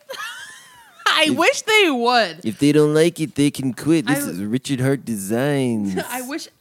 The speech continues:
Speaker 1: everyone quit and left him on his ass.
Speaker 2: Um, sh-, and then he's like, "What do you want from me, Joe?"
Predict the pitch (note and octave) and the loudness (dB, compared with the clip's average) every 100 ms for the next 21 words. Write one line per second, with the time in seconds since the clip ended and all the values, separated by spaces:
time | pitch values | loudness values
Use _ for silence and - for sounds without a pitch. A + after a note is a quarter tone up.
0 | - G3+ C4 C4 C#4+ D4 D4 C4+ C4+ A3+ | -20 -8 -4 -2 -4 -6 -8 -8 -6 -6
1 | G#3+ A3 G#3+ G#3+ G#3 G3 F#3 F3 E3 E3 | -8 -10 -12 -12 -14 -12 -14 -16 -16 -18
2 | _ _ _ _ _ _ _ _ _ _ | _ _ _ _ _ _ _ _ _ _
3 | - G#2 G2+ G2 F#2 - _ - - G#2+ | -4 -2 0 -2 -4 -8 _ -18 -10 -4
4 | A2+ A2+ A2 A#2 A2+ G#2+ G2+ F#2+ G#2+ D3+ | -2 -2 -2 -4 -6 -4 -4 -2 0 0
5 | D3+ A2 B2 C3 A2+ G#2 G2+ F2+ G2 G#2 | 0 0 0 -2 -6 -4 -4 -6 -4 -2
6 | A2+ B2 | -2 -4